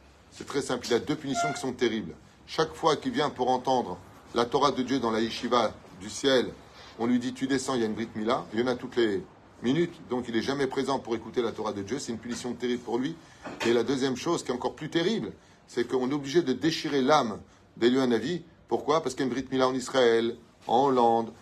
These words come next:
en Finlande, en Irlande, en France, en Allemagne, aux États-Unis, au même moment, ou plus ou moins au même moment. Ce qui fait que l'âme d'Eliyahu Hanavi est constamment coupée en petites étincelles pour aller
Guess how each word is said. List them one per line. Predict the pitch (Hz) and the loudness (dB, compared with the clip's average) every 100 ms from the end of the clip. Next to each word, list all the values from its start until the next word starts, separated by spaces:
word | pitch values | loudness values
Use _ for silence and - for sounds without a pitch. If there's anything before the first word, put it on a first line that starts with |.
| - | -8
en | 110 | -4
Finlande, | 110 135 131 113 113 110 - - | 0 2 4 2 0 -4 -18 -6
en | 110 | 0
Irlande, | 131 123 117 113 110 - - | 2 4 4 2 -2 -10 0
en | 131 | 0
France, | 135 120 113 110 - - - | 2 2 4 2 -2 -18 -2
en | 123 | 0
Allemagne, | 139 139 117 113 113 - - | 2 2 2 2 -2 -10 -6
aux | |
États-Unis, | 117 120 123 139 131 117 - - - | -4 0 0 0 0 -2 -6 -12 0
au | 127 | 4
même | 160 175 | 6 6
moment, | 175 180 160 - - - | 6 6 4 2 -12 -14
ou | - | -10
plus | 151 135 | -4 0
ou | |
moins | 151 175 | 4 4
au | |
même | 165 156 | 6 4
moment. | 147 143 127 - - | 2 2 0 -4 -16
Ce | - | -12
qui | 120 | -6
fait | 143 | -6
que | 143 | 2
l'âme | 127 147 143 | 4 6 4
d'Eliyahu | 117 120 120 | 2 2 2
Hanavi | 113 113 147 - | 0 -2 -4 -2
est | 127 | -4
constamment | - 143 131 123 | -4 -2 0 0
coupée | 127 127 143 131 - - | -2 -2 2 2 0 -10
en | 120 | -10
petites | 107 143 | -8 -2
étincelles | 127 123 113 123 127 131 | 0 0 -2 2 2 2
pour | 117 | 0
aller | 117 123 | 4 2